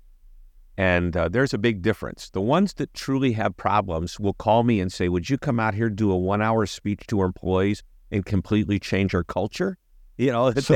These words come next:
Speaker 1: that's not gonna happen in an hour.
Speaker 2: <laughs>
Speaker 1: Okay, but they think that's the answer. But we have other clients that, you know, we have really high N P S scores.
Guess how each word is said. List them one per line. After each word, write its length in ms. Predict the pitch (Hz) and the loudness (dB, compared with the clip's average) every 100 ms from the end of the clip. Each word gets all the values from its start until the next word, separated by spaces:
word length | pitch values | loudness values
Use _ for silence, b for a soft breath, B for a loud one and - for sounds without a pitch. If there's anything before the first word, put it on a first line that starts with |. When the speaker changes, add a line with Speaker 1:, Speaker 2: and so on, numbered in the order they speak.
| 143 | 4
Speaker 1:
that's 160 | - - | 2 -6
not 160 | - 180 | -4 -2
gonna 180 | 180 151 | 0 0
happen 320 | 170 190 160 | 0 0 2
in 100 | - | 4
an 120 | 120 | 4
hour. 360 | 170 170 147 143 | 4 6 4 4
Speaker 2:
<laughs> 220 | 175 139 135 | 0 0 0
Speaker 1:
Okay, 240 | 143 123 b - | 0 -2 b -2
but 160 | 143 | 0
they 100 | 175 | 2
think 300 | 147 185 165 | 2 0 2
that's 240 | 160 151 - | 2 0 0
the 240 | 143 143 | -2 2
answer. 360 | 185 175 - 69 - - - - | 2 0 -8 -12 -20 -20 -10 2
But 140 | 135 | 2
we 140 | 139 | 4
have 120 | 135 127 | 2 4
other 220 | 151 170 | 4 2
clients 540 | - 139 156 120 - | 0 0 2 0 -2
that, 100 | 110 - - | -8 -6 -6
you 120 | 127 | -2
know, 460 | 113 110 76 85 - | 0 -2 -4 -8 -6
we 160 | 120 185 | 0 2
have 160 | 135 | 2
really 220 | 113 143 143 | 0 0 0
high 240 | 127 127 | 0 0
N 240 | 87 123 | 2 -2
P 180 | 113 107 | 0 0
S 140 | 107 - | 0 -2
scores. 420 | - 85 71 | -6 -6 -6